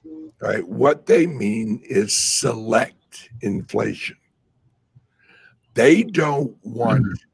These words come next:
Speaker 1: the average Joe or Jane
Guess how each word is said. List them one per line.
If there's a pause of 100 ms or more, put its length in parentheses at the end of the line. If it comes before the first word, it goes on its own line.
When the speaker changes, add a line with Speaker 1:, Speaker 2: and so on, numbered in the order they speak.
(580)
Speaker 1:
the
average
Joe (680)
or
Jane